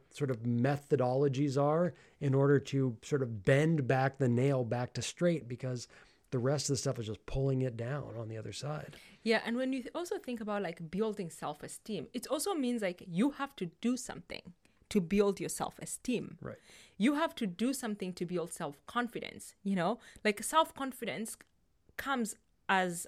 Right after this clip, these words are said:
Speaker 2: a way, like, it's developed by repeating, doing something, you know? So when you're saying, like, to yourself, like, "I'm enough,"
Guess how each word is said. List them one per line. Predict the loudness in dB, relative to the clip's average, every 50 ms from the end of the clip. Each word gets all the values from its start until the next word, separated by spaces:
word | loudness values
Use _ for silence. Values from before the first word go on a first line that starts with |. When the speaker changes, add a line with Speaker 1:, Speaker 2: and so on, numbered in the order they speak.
| -4 -2
Speaker 2:
a | -2 0
way, | 0 2 2 2 4 4
like, | 2 0 0 -2 -6 -14 _ _ _ _ _ _ -4
it's | -4 -4 -4
developed | -2 0 0 0 0 2 2 4 4 4 4 2 0 0 2
by | 2 2
repeating, | 4 2 -2 -6 -8 -10 -6 -4 -2 -2 -2 -2 -4 -6 -8 -6
doing | -4 -4 -2 -2 -2 -4
something, | -6 -4 -4 -4 -4 -4 -6 -6 -4 -2 0
you | 0 0
know? | 0 0 0
So | 0 2 4 4 4 4 2 0 -2 -8 -20 -16 -6 0
when | 2 4 4
you're | 4 2 0
saying, | -2 -2 -2 -2 -2 -2 -2 -2
like, | -4 -4 -4 -6
to | -6 -6
yourself, | -6 -6 -4 -2 -2 -2 -2 -2
like, | -4 -6 -6 -8 _ -8
"I'm | -4 -2 -2 -2
enough," | -2 -4 -4 -4 -2 -2 -2 -2 -4 -8 -20